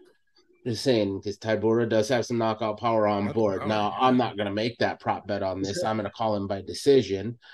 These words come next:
Speaker 1: but
Speaker 2: Right.
Speaker 1: it is one that is available out there. And, uh,
Speaker 3: It's so overlooked.
Speaker 1: it's a bit of a weird, um, it's a bit of a weird show as far as, um,
Speaker 2: Yeah,
Speaker 1: how they
Speaker 2: that's
Speaker 1: have the
Speaker 2: weird
Speaker 1: odds
Speaker 2: for
Speaker 1: on.
Speaker 2: Vegas to run it like that.
Speaker 1: But a lot of,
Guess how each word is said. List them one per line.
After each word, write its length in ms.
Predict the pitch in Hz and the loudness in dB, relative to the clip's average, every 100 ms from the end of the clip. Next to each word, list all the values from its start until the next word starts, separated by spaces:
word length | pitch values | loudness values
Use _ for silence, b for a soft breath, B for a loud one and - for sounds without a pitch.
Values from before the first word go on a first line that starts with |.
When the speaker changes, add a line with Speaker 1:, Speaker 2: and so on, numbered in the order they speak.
| B _ - | B _ 0
Speaker 1:
but 240 | 113 107 | 4 4
Speaker 2:
Right. 80 | 110 | 6
Speaker 1:
it 360 | 127 120 123 | 4 4 2
is 160 | 123 110 | 2 2
one 260 | 117 113 113 | 0 0 2
that 140 | 110 | 2
is 200 | 107 104 | 2 2
available 540 | 98 110 104 95 101 | 0 2 2 0 -4
out 300 | 87 101 101 - | -4 -4 -4 -6
there. 280 | 87 82 - _ b b b | -10 -12 -20 _ b b b
And, 380 | 135 135 135 127 | 4 6 8 6
uh, 160 | 147 139 | 6 6
Speaker 3:
It's 280 | 131 - - 120 127 | 4 2 -10 -16 -18
so 240 | - - | -18 -12
overlooked. 800 | 131 139 110 110 107 113 117 110 - | -10 -8 -10 -14 -14 -12 -14 -14 -2
Speaker 1:
it's 240 | 131 131 | 0 2
a 140 | 143 120 | 2 2
bit 300 | 110 151 147 | 2 6 6
of 100 | 131 | 8
a 120 | 127 | 6
weird, 520 | 113 117 131 135 131 | 4 4 8 8 8
um, 540 | 120 117 113 107 101 - - | 6 4 2 -2 -4 -10 -14
it's 120 | 120 | -6
a 80 | 120 | -6
bit 280 | 120 120 135 | -4 0 2
of 100 | 120 | 2
a 20 | |
weird 320 | 110 123 113 | 0 -2 -2
show 320 | - 117 113 | -4 -4 -2
as 140 | 107 - | -2 -2
far 240 | 110 104 | -4 -2
as, 160 | 98 101 | -2 -2
um, 320 | 101 95 92 | -4 -4 -8
Speaker 2:
Yeah, 380 | - - - - - | -12 -18 -18 -10 0
Speaker 1:
how 120 | 123 | 2
they 120 | 117 | 2
Speaker 2:
that's 40 | 113 | 0
Speaker 1:
have 120 | 98 | 0
the 60 | |
Speaker 2:
weird 120 | 98 98 | -2 -2
Speaker 1:
odds 160 | 92 | -4
Speaker 2:
for 60 | - | -10
Speaker 1:
on. 60 | 95 | -6
Speaker 2:
Vegas 320 | 113 117 - | -4 -4 -6
to 80 | 92 | -8
run 180 | 107 135 | -6 -6
it 100 | 92 | -6
like 200 | 90 - | -12 -12
that. 320 | 87 82 85 - b b b _ _ _ _ - | -12 -12 -12 -18 b b b _ _ _ _ 2
Speaker 1:
But 240 | 147 147 - B B - | 4 4 0 B B 2
a 60 | 131 | 4
lot 440 | 127 127 139 151 | 6 8 8 8
of, 220 | 170 107 | 4 0